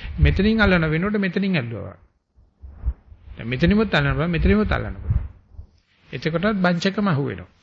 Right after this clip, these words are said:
හැබැයි මෙතෙන්ට යනකොට වචන නැහැ. භාෂාවෙන් කතා කරන්න බෑ. මේවා විතරයි භාෂාවට සහ ව්‍යාකරණ වලට සහ sannivedanaට අහු වෙන්නේ. මෙතෙන්ට යනකොට මනසින් මනසට තමයි. ටෙලිපැතික් මෙතඩ් එකක් යන්නේ. එතෙන්ට ගියාට පස්සේ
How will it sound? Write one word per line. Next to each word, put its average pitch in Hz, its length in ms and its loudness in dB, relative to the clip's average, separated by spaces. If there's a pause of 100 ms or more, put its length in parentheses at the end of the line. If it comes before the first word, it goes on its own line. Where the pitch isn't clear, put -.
හැබැයි 185 320 -2
මෙතෙන්ට 240 480 4
යනකොට 131 400 0 (840)
වචන 170 320 6
නැහැ. 117 200 -2 (600)
භාෂාවෙන් 160 500 0
කතා 160 240 -6
කරන්න 131 260 -6
බෑ. - 140 4 (320)
මේවා 220 280 2
විතරයි 220 320 6
භාෂාවට 170 500 2
සහ 165 200 2
ව්‍යාකරණ 156 460 2
වලට 160 180 0
සහ 165 120 -2 (200)
sannivedanaට 156 640 2
අහු 131 100 -2
වෙන්නේ. 175 160 -2
මෙතෙන්ට 185 320 0
යනකොට 196 340 0
මනසින් 180 400 2
මනසට 180 380 2
තමයි. 98 220 -2 (920)
ටෙලිපැතික් 156 560 0
මෙතඩ් 160 320 2
එකක් 170 240 -2
යන්නේ. 101 240 -6 (1800)
එතෙන්ට 285 380 2
ගියාට 180 360 4
පස්සේ 156 420 2